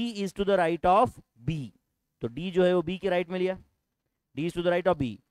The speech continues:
but D is to the right of B, but on the left of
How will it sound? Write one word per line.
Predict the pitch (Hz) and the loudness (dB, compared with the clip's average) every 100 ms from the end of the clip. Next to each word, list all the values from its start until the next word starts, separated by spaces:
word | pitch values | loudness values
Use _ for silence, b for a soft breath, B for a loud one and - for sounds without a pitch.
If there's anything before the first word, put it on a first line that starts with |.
| 120 | -2
but | 170 208 - - _ _ _ _ _ _ _ _ _ _ _ _ _ _ _ | 0 0 -4 -6 _ _ _ _ _ _ _ _ _ _ _ _ _ _ _
D | 143 185 | -6 -4
is | 175 | -2
to | |
the | 165 | 0
right | 165 165 185 | 0 2 0
of | 202 - | 0 -2
B, | 143 110 - _ _ - | -6 -6 -14 _ _ -2
but | 160 | 2
on | 190 196 | 2 2
the | |
left | 180 190 - 196 | 2 0 2 4
of | 226 254 | 4 2